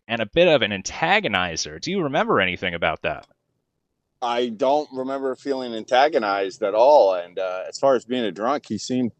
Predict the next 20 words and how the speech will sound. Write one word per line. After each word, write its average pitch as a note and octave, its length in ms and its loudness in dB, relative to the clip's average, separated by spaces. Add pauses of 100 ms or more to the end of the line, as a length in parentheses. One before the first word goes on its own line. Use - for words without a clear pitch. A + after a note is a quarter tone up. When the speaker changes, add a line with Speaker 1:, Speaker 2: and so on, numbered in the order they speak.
Speaker 2:
pretty, A#2 420 0
I - 840 -20
think A2 160 -6
I G2+ 60 2
saw A2+ 160 0
him G#2+ 100 0
have F#2+ 120 0
a - 20 -12
couple G#2 240 0
beers. G2+ 460 2
I, G2 300 2 (120)
I G2+ 80 -2
don't G#2 180 -2
know G2 140 2
if - 80 -4
I'd F#2 180 -2
call G#2+ 180 2
him G2 100 -4
a E2+ 40 -10
drunk. A2 480 0